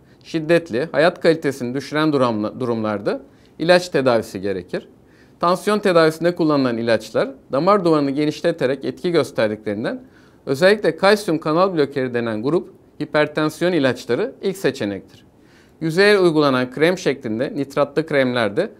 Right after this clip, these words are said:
artan oranlarda kullanılmaktadır. Dirençli olgularda iloprost veya sildenafil gibi daha kuvvetli damar genişleticiler de denenebilir.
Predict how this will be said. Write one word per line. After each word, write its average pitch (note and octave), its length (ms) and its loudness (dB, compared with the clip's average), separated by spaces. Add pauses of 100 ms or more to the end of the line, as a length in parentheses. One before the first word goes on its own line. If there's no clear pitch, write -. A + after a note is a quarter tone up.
(180)
artan D3 340 2
oranlarda C3 580 0
kullanılmaktadır. B2 840 -2 (840)
Dirençli F#3+ 380 0
olgularda E3+ 680 4 (120)
iloprost E3 580 2 (240)
veya D3 240 2
sildenafil E3+ 600 0
gibi C3+ 280 0
daha D#3+ 200 4
kuvvetli C#3+ 360 0
damar C#3+ 260 2
genişleticiler G#2 840 -6
de G#3 100 -2 (400)
denenebilir. D3 600 -2